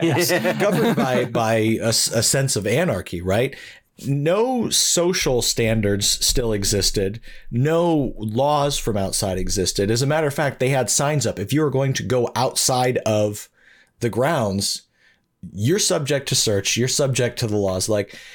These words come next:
Speaker 3: anything you want. You wanna sell drugs, you wanna do drugs, you wanna walk around naked, you wanna do whatever. Pff, there were cops somewhere, but they certainly were not really getting involved. When it came to social stuff,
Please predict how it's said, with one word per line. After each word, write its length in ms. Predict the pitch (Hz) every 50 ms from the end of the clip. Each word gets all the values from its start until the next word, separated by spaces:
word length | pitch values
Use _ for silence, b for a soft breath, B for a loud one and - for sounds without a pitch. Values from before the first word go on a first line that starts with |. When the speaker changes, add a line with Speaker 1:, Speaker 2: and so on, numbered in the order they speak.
| B B _ 135 113 - -
Speaker 3:
anything 340 | 156 196 262 254 233 220 214
you 120 | 208 196
want. 260 | 170 127 98 87 98
You 120 | 104 113 123
wanna 200 | 131 135 135 135
sell 260 | - - 143 143 143
drugs, 340 | 131 147 139 139 135 120 123
you 100 | 135 131
wanna 180 | 123 123 120
do 180 | 117 113 117 107
drugs, 380 | - - 98 95 104 104 -
you 100 | 120 117
wanna 200 | 113 117 113 113
walk 300 | 110 110 110 110 113 -
around 220 | 117 113 110 107 110
naked, 400 | 110 101 104 101 120 107 104 98
you 120 | 107 110
wanna 360 | 107 110 107 110 104 101 98 B B B B B B -
do 200 | 113 113 135 139
whatever. 560 | 131 123 110 117 110 101 104 95 90 92 90 - _ _ _ _ _ _ _ _ _ _ _ _ _ _ _ _ -
Pff, 180 | - - - - - _ _
there 280 | 123 117 139 143 139 135
were 120 | 127 110
cops 380 | - - 120 123 143 151 - -
somewhere, 500 | - - 143 156 196 185 156 143 143 139
but 380 | 120 120 113 110 - - 104
they 160 | 92 110 113 117
certainly 500 | 110 - - 139 139 104 127 123 120 120
were 440 | 107 104 107 104 104 104 98 - _ _ _ _
not 540 | - 110 107 104 117 117 113 113 135 - -
really 220 | 123 120 117 113 107
getting 260 | 101 110 104 104 101
involved. 500 | 98 98 98 110 107 101 90 90 - B B B B B B B
When 200 | - 101 131 143
it 80 | 131 -
came 220 | - 147 165 175
to 60 | 156
social 440 | 135 - - 139 151 160 - - 156
stuff, 520 | - - - 113 107 110 - - - -